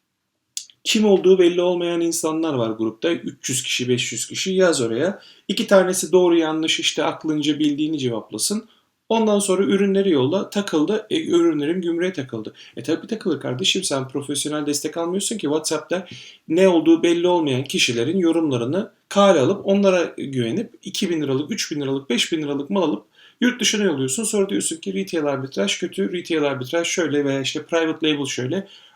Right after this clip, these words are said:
Amazon hesabımı kapattı. E tabii kapatır. Çünkü işi profesyonellerine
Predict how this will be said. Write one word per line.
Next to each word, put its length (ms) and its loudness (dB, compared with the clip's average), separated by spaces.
Amazon 360 -2
hesabımı 480 -2
kapattı. 400 -10
E 80 -8
tabii 180 -4
kapatır. 500 -6
Çünkü 500 -4
işi 500 0
profesyonellerine 1080 -2